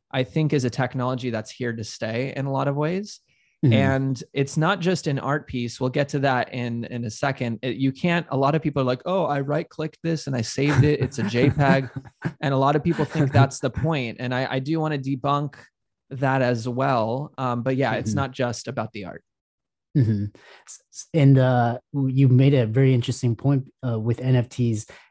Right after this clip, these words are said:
Speaker 2: And so what, what is the value? Like, what, why is it, why is it so significant? Because people really don't really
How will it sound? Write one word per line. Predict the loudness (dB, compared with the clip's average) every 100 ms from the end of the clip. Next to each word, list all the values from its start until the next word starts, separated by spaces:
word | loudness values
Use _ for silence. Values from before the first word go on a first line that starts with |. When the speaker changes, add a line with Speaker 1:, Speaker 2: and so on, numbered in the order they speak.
| 2
Speaker 2:
And | 4 6
so | 6 8 6 2
what, | 0 0 4
what | 4
is | 4 4
the | 0
value? | 2 2 0 -2 -4 -6
Like, | -6 -6 0
what, | 0 0
why | 0 4
is | 4 6 4
it, | 2 -2
why | 0 4
is | 4 2
it | -2
so | 0 0
significant? | 0 -2 -2 -2 -2
Because | 0 -2 -4 -14 -16 _
people | 0 4 6
really | 6 6
don't | 6 6 2
really | 4 6 6 4 -2